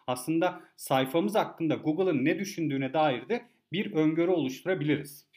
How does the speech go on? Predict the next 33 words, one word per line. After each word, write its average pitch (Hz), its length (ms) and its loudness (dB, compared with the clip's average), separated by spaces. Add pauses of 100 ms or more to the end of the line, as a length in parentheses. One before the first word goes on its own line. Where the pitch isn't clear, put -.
(180)
İçerik 180 400 4
optimizasyonu 190 720 4
konusu 190 320 0
ise 196 380 -2 (180)
arkadaşlar 170 460 4
Google 185 400 0
her 180 140 8
zaman 190 460 2 (100)
bir 165 80 -4
sayfayı 190 520 4
doğru 151 280 8
arama 175 280 4
sonuçlarını 165 520 -2
da 190 40 0
gösteremeyebilir. 160 920 0 (280)
Yani 151 260 6
siz 196 320 -2 (240)
evet 156 340 2
kendinizce 170 800 0 (180)
belli 127 380 2
bir 170 180 2
anahtar 151 440 2
kelime 170 300 0
belirleyip 165 460 2
onun 139 220 0
etrafında 175 560 -2
bir 165 80 -2
içerik 143 340 -2
üretebilirsiniz. 123 720 -6 (260)
Ama 151 240 4
aslında 180 420 -2
belki 175 280 -2
de 185 240 0